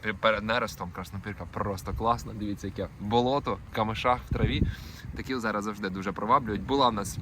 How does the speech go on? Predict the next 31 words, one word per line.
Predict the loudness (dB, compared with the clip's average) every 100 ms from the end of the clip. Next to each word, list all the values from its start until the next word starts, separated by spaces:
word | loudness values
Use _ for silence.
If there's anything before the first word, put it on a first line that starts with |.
| -4
щука, | -2 0 2 2 -2
бонус. | -6 0 2 2 2 -4 -6 -4 -4
Звісно, | 0 0 0 0
обкусила | 0 -2 -4 0 2 2
нуль | 4 4
дванадцятий | 4 4 2 2 -2 -2
поводочок, | -2 0 0 0 -2
флюрокарбон. | -2 0 0 0 0 -4 -8 2
Але | 2 4 0
це, | 0 -2
якби, | -2 -2 -4
ну, | -4 -6 -6
зрозуміло | -4 -2 0 -2 0 0
і, | 2
і | 0 0 -4
ясно. | -4 -6 -4
Тут | -4 -2
нічого | -2 0 2
такого | 2
в | 0
тому | -2 -4
немає. | -2 0 0
Щука | -2 -6 -8
обкусує | -8 -10 -8 -6
і | -4
навіть | 0 0 0
нуль | -2 -2
три, | -2 0
нуль | -2
чотири | -6 -8 -8 -8
деколи. | -10 -8 -10